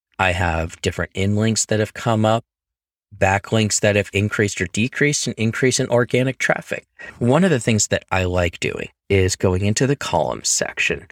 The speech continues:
and adding a couple different titles. So I go ahead and I add the serp title and is the page title used in serp and click apply. And then I can start looking at this, and it's gonna go ahead and show me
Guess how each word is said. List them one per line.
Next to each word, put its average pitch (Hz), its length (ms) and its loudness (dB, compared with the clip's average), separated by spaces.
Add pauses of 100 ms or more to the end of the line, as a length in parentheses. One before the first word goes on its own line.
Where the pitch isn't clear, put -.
(320)
and 85 600 -2 (280)
adding 104 560 2
a 107 80 -4
couple - 340 -2
different 131 320 -2
titles. 78 680 -4 (200)
So 98 240 2
I 92 100 2
go 98 160 2
ahead 98 380 0
and 87 180 0
I 85 120 0
add 80 320 -2
the - 100 -8
serp - 480 -2
title 147 400 0 (320)
and 92 300 0
is 104 220 0
the - 100 2
page - 340 0
title 98 300 0
used 139 520 -2
in 90 180 -2
serp 78 480 -2
and 104 180 -2
click - 240 -4
apply. - 500 -4 (680)
And 117 200 2
then 156 140 4
I 185 80 2
can 185 180 -2
start - 300 -2
looking 110 320 -2
at 175 140 -6
this, 87 280 -2 (320)
and 117 160 0
it's - 160 -2
gonna 131 160 0
go 127 140 2
ahead 127 180 2
and 123 80 -2
show - 160 2
me 107 320 0